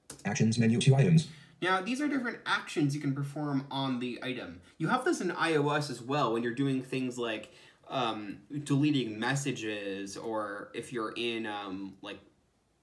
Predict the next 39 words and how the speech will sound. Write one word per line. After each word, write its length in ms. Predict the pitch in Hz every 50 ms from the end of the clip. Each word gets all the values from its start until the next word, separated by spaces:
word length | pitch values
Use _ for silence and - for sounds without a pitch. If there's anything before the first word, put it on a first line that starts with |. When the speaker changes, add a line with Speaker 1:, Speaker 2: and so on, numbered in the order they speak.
| _ - - -
Speaker 2:
I 60 | 110
don't 100 | 110 107
know, 100 | 101 98
another 280 | 104 107 110 110 113
application 580 | - - - 110 104 - 127 123 120 120 117 104 98 98 98 98 101 98 95 - -
and 120 | 110 107 107
you 100 | 104 101
need 200 | 101 98 95 92
to 60 | 104
do 100 | 113 107
an 60 | 101
alternate 420 | - - 107 104 - 101 98 95 95
action, 280 | 98 107 - - -
you 80 | 92 92
can 140 | - - -
swipe 280 | - - 110 101 - 95
up 120 | - - -
and 100 | 98 95
down. 380 | 104 101 107 120 131 143 139 - - - -
This 120 | - 143 143
is 140 | 190 170
a 60 | 175 156
similar 380 | - - 170 160 156 139 120
concept, 560 | 104 - - - 113 104 101 - - - -
just 180 | - 117 - -
on 100 | 113 107
the 60 | 104
Mac 300 | 98 101 95 95 92 -
instead. 500 | 92 90 87 - - - - 78 - - - _ _ _ _ _ _ _ _
So 160 | - - 147
if 100 | 139 143
you 60 | 139
go 280 | 139 170 185 202 190 170
down, 460 | 143 143 123 117 - - 143 165 - - -
Speaker 1:
Scroll 340 | - - - 110 104 101 95
to 100 | - -
show. 240 | - - 95 85 80
Speaker 2:
you 80 | 78
can 200 | - 123 110 -